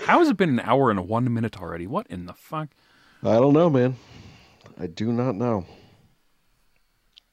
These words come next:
Speaker 2: You know the Percasi water here tastes like fucking soap is put into it?
Speaker 1: It probably was.
Speaker 2: Pisses me off, man. It's terrible.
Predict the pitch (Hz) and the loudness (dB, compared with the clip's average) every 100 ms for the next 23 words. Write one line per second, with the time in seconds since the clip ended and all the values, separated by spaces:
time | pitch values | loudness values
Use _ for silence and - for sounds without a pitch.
0 | _ _ _ _ _ _ _ _ - - | _ _ _ _ _ _ _ _ -20 -16
1 | - 160 220 185 139 165 156 156 117 127 | -2 2 2 0 0 0 0 0 2 2
2 | 135 131 135 131 127 123 117 - - 107 | 2 0 -4 -4 -6 -6 -8 -8 -8 -8
3 | 87 - 98 107 - 101 120 117 117 117 | -10 -6 -2 -2 -4 -6 -2 0 0 0
4 | 113 - _ _ _ _ _ _ - 123 | -2 -4 _ _ _ _ _ _ -12 -8
5 | 214 208 92 76 - 127 85 104 _ _ | -6 -6 -8 -10 -8 -8 -8 -14 _ _
6 | _ - 127 - 80 78 78 76 78 78 | _ -8 -8 -8 -14 -12 -12 -10 -12 -14
7 | 76 78 98 - - 80 73 - | -12 -12 -12 -14 -10 -10 -10 -14